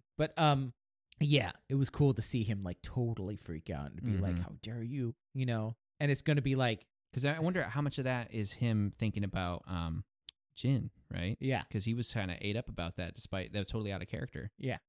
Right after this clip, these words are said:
Speaker 1: Jin
Speaker 2: Um,
Speaker 1: got killed because
Speaker 2: of, because the thing is, they, they, uh, I don't know if they would have ever found him without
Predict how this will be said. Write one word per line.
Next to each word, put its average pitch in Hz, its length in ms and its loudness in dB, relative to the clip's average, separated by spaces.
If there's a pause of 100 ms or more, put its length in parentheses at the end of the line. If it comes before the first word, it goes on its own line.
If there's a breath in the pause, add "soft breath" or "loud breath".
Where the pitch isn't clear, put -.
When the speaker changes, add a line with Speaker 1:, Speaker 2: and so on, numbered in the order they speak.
(200)
Speaker 1:
Jin 151 160 4
Speaker 2:
Um, 147 60 4
Speaker 1:
got 117 200 2
killed 117 480 4
because 117 760 4 (100)
Speaker 2:
of, 90 260 0
because 120 300 0
the 139 200 0
thing 156 200 4
is, 151 280 2 (220)
they, 139 400 4 (360)
they, 131 360 4
uh, 98 400 2 (420)
I 104 60 2
don't 165 120 2
know 160 60 4
if 143 80 2
they 147 80 4
would 120 120 4
have 101 100 4
ever 107 140 2
found 139 320 2
him 120 80 2
without 87 460 0